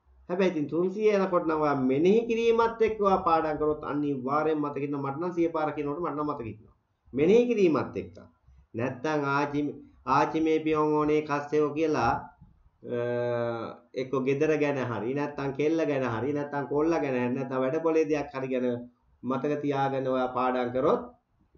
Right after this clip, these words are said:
හැමදාම ඔයා ආචි මේ පියොන් ඕනේ කස්සයෝ කී කී ඉඳී. ඒක මතක් වෙන්නේ නැහැ ජීවිතේටවත්.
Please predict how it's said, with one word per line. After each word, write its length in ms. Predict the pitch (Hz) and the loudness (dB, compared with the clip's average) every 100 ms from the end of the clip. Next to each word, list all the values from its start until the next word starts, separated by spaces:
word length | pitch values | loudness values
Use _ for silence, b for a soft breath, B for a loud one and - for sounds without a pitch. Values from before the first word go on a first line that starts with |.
| - | -6
හැමදාම 480 | 151 151 143 135 | -2 0 0 0
ඔයා 240 | 131 135 156 | 0 2 2
ආචි 300 | 135 131 135 | 2 0 -2
මේ 160 | 135 | -2
පියොන් 260 | 131 131 131 | -2 -2 0
ඕනේ 240 | 127 127 127 | 0 2 0
කස්සයෝ 460 | 123 120 - 123 | -2 -6 -2 0
කී 180 | 117 123 120 | 0 -2 -4
කී 140 | 147 | -4
ඉඳී. 200 | 147 110 - _ _ _ _ _ _ _ _ _ _ - | -4 -6 -12 _ _ _ _ _ _ _ _ _ _ -6
ඒක 140 | 120 | -2
මතක් 320 | 127 120 123 - | -2 -2 -4 -2
වෙන්නේ 180 | 120 117 | -2 0
නැහැ 180 | 135 | -2
ජීවිතේටවත්. 540 | 120 117 101 95 - | -4 -6 -6 -10 -10